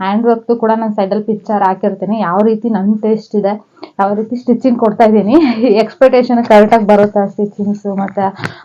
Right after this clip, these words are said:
ವರ್ಕ್ ಎಲ್ಲ ಕೊಟ್ಟಿರೋದು ಅಂತ ನೋಡ್ತಾ ಇರ್ಬೋದು. ಮಡಿಸ್ಬಿಟ್ರೆ ಎಷ್ಟೇ ದಪ್ಪ ಬರೋದು ಸಿಲ್ಕ್ ಸ್ಯಾರಿ, ಪ್ಯೂರ್ ಸಿಲ್ಕ್ ಸ್ಯಾರಿಗಳು. ಇದು ಒಂದು. So ನನ್ನ ವಿಡಿಯೋ ನೋಡಿ ಗೊತ್ತಾಗ್ತಾ ಇರುತ್ತಲ್ಲ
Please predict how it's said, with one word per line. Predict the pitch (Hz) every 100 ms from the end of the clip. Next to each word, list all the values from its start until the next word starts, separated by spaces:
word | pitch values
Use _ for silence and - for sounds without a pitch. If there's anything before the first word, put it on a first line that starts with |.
| 208
ವರ್ಕ್ | 208 214
ಎಲ್ಲ | 208 202
ಕೊಟ್ಟಿರೋದು | 185 - 196 190 180 190
ಅಂತ | 180 180 262 - - - - -
ನೋಡ್ತಾ | 196 196 190
ಇರ್ಬೋದು. | 175 - - _ _ _ _ _ _ _ - _ _ - 208
ಮಡಿಸ್ಬಿಟ್ರೆ | 196 - 214 208 - 226 190
ಎಷ್ಟೇ | - - 202 208
ದಪ್ಪ | 180 175
ಬರೋದು | 175 175 170 170
ಸಿಲ್ಕ್ | - 196 185
ಸ್ಯಾರಿ, | 180 170
ಪ್ಯೂರ್ | 233 214
ಸಿಲ್ಕ್ | 220 196 -
ಸ್ಯಾರಿಗಳು. | 196 180 180 - - _ _ _ - - - _ _ _ _ 240
ಇದು | 208 214
ಒಂದು. | 190 185 - - _ _ _ _ _ _ _ _ _ _ _ _ _ _ _ _ _ - - - 113 - - _ _ _ _ _ _ _ 151 170 165 _ _ _ _ _ _ _ _ _
So | 226 196 202
ನನ್ನ | 196 190
ವಿಡಿಯೋ | 196 196
ನೋಡಿ | 190 185
ಗೊತ್ತಾಗ್ತಾ | 180 190 190 190
ಇರುತ್ತಲ್ಲ | 180 185 180